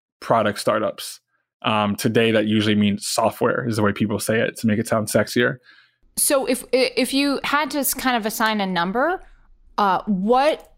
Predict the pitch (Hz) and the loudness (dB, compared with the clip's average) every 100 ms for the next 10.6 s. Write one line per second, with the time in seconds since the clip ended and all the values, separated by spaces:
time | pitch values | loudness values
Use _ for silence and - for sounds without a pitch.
0 | _ - 220 330 330 381 - 269 226 220 | _ -6 0 0 0 -2 0 0 0 0
1 | 165 156 180 156 170 151 120 107 - - | -2 -2 -6 -4 -2 -2 -2 -4 -6 -2
2 | 185 196 190 190 - - 240 175 175 160 | 2 2 2 0 -2 -4 -4 -4 -4 -4
3 | 156 156 151 - - - 180 175 165 - | -6 -6 -8 -12 -16 -6 -4 -2 -4 -6
4 | 147 98 156 - _ _ - 202 180 180 | -8 -8 -10 -14 _ _ -6 -2 0 0
5 | 180 - - - - 190 170 165 156 156 | -2 -4 -8 -12 -6 -2 0 0 -2 -4
6 | 160 _ _ _ _ - _ _ _ - | -10 _ _ _ _ -20 _ _ _ -4
7 | 240 240 190 208 - 185 185 - - 160 | -2 0 0 -2 -2 -2 -2 -6 -8 -4
8 | 170 170 - 104 73 - _ _ _ - | -4 -4 -8 -8 -8 -12 _ _ _ -20
9 | - _ _ _ _ _ _ _ - - | -20 _ _ _ _ _ _ _ -20 -20
10 | _ - 147 127 120 117 | _ -2 2 4 4 2